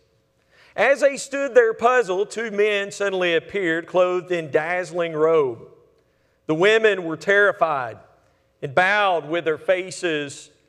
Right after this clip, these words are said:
to the ground. Then the men asked, "Why are you looking, why are you looking among the dead for someone who is alive? He isn't here. He is risen from the dead.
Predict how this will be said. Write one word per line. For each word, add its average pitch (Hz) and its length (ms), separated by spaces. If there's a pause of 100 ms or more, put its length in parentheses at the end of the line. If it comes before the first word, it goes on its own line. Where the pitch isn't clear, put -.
(260)
to 170 120
the 151 80
ground. 143 580 (1000)
Then 247 180
the 294 80
men 254 400
asked, 196 560
"Why 196 140
are 277 120
you 285 180
looking, 247 600 (380)
why 202 140
are 277 60
you 285 180
looking 262 360
among 220 240
the 202 100
dead 208 380
for 165 140
someone 208 420
who 196 120
is 165 120
alive? 156 640
He 170 180
isn't 202 260
here. 190 540 (560)
He 196 120
is 180 180
risen 185 560
from 185 300
the 185 80
dead. 160 560